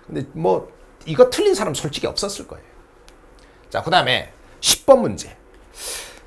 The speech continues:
자, 십 번 문제는 정말 간만에 나왔습니다. 최근 이, 삼 년 수-, 최근 삼 년 동안 이걸, 이 주제를 낸 적이 없어요.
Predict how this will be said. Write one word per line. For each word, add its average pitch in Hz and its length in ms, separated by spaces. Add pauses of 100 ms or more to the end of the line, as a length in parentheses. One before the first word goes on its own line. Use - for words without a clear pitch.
(540)
자, 147 480
십 - 300
번 359 160
문제는 226 680 (840)
정말 202 420 (360)
간만에 160 400
나왔습니다. - 540 (360)
최근 254 320
이, 135 80
삼 190 180
년 240 160
수-, - 220 (720)
최근 339 380
삼 226 180
년 226 140
동안 151 260
이걸, 160 440
이 247 160
주제를 156 340
낸 156 160
적이 127 220
없어요. - 320